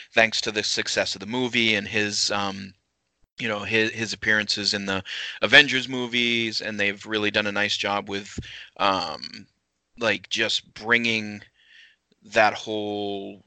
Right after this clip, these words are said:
you know, Wakanda and hi-, his, his sister and his mother and, and just the whole, um, that whole, um, you know, that, that whole part of the Marvel Comics universe is, uh,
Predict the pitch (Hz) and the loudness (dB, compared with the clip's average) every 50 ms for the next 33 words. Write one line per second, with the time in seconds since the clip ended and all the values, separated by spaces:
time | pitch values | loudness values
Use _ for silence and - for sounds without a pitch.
0 | _ _ _ - - 107 98 101 98 85 - - 113 104 107 - - - 131 135 | _ _ _ -12 -10 -8 -6 -6 -8 -10 -10 -12 -8 -6 -4 0 2 6 8 8
1 | 135 131 127 123 120 113 110 107 107 110 87 71 - - - - - - - - | 8 8 8 6 6 6 6 4 0 -4 -6 -6 -8 -8 -12 -12 -12 -8 -4 -4
2 | - - - - 98 92 90 - - 151 143 - 139 120 110 104 95 - 127 151 | -4 -4 -4 -8 -8 -6 -4 -2 0 0 0 0 2 0 0 0 -2 0 4 4
3 | 160 147 139 135 127 123 117 104 101 101 104 - - 107 104 101 101 110 123 120 | 6 6 6 6 4 4 2 0 -2 -4 -4 -6 -4 -4 -4 -4 -4 -2 -2 -2
4 | - - 104 - - 123 120 117 113 110 104 101 101 - - - - - - - | -2 -2 -4 -4 -2 0 0 2 2 2 0 -2 -4 -8 -12 -14 -12 -12 -12 -14
5 | - - - 110 107 104 101 98 98 95 98 101 101 101 98 - - 113 113 107 | -8 0 4 6 6 6 6 4 2 -2 -6 -10 -12 -14 -8 0 4 4 4 4
6 | - - - 120 117 117 110 110 107 104 104 101 101 101 101 - _ _ _ _ | 2 -2 -6 -4 -4 -2 -2 -4 -4 -6 -8 -8 -10 -12 -14 -18 _ _ _ _
7 | _ _ _ _ _ _ 73 92 92 80 85 - 85 90 85 - - - - _ | _ _ _ _ _ _ -12 -10 -10 -8 -8 -8 -8 -8 -10 -12 -14 -18 -20 _
8 | _ _ _ - - - - - - - - - - - - - - - - - | _ _ _ -12 -12 -12 -12 -12 -14 -12 -12 -12 -12 -14 -14 -16 -18 -20 -20 -20
9 | _ _ - 135 131 123 113 123 131 127 131 127 131 127 127 139 123 - - - | _ _ -2 0 0 4 6 6 6 6 6 4 2 2 2 0 -6 -4 0 4
10 | 127 131 131 131 117 107 104 110 107 107 110 110 107 104 - - - 113 113 113 | 4 4 4 2 0 -6 -10 -8 -6 -4 -4 -4 -4 -6 -10 -8 -6 -4 -4 -2
11 | 113 104 - - - - - - - - - - - 98 107 113 127 139 147 139 | -4 -4 -2 -2 -2 -2 -2 -4 -6 -10 -14 -18 -18 -12 -8 -6 -4 -2 -2 -2
12 | 113 110 107 101 101 104 - - - - - - - _ - 104 107 107 104 101 | -2 -2 -4 -2 0 2 4 4 4 4 2 0 -2 _ -2 -2 0 0 0 -2
13 | 101 98 101 101 - - - 120 113 104 101 90 | -4 -4 -6 -6 -6 -6 -6 -6 -6 -8 -8 -10